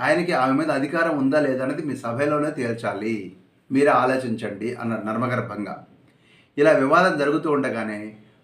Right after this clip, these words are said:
ధృతరాష్ట్రుడు యజ్ఞం చేసేటువంటి యజ్ఞ మండపంలో నక్క పెద్దగా ఊళబెట్టింది. దానికి ప్రతిక్రియగా అనేక పక్షులు, గాడిదలు కూడా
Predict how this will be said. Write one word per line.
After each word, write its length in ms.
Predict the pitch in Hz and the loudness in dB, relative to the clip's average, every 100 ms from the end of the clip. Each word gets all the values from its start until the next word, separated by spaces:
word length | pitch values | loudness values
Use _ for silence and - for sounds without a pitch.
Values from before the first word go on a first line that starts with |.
| _ - | _ -8
ధృతరాష్ట్రుడు 880 | 120 160 170 170 165 143 131 135 - | -4 2 4 4 2 2 2 0 -4
యజ్ఞం 280 | 120 120 170 | -4 0 2
చేసేటువంటి 580 | 170 156 143 131 127 113 | 2 2 2 0 0 -2
యజ్ఞ 180 | 113 143 | -2 0
మండపంలో 500 | 139 135 131 120 117 | 0 -2 -2 -2 -2
నక్క 440 | 107 107 - 139 | -2 -4 -6 -6
పెద్దగా 360 | 107 - 123 135 | -8 -6 -4 -2
ఊళబెట్టింది. 680 | 107 - - 107 - 80 - - _ - - _ _ 117 | 0 -2 -2 -6 -10 -16 -18 -20 _ -20 -20 _ _ 0
దానికి 260 | 131 139 | 0 0
ప్రతిక్రియగా 760 | 135 131 160 165 156 147 131 120 | -2 -2 0 0 0 2 2 2
అనేక 400 | 120 127 123 117 | 0 -2 -4 -6
పక్షులు, 440 | 117 - 143 143 123 | -6 -2 2 2 2
గాడిదలు 360 | 113 123 123 | 0 0 0
కూడా 400 | 117 107 104 101 | 0 0 -2 -4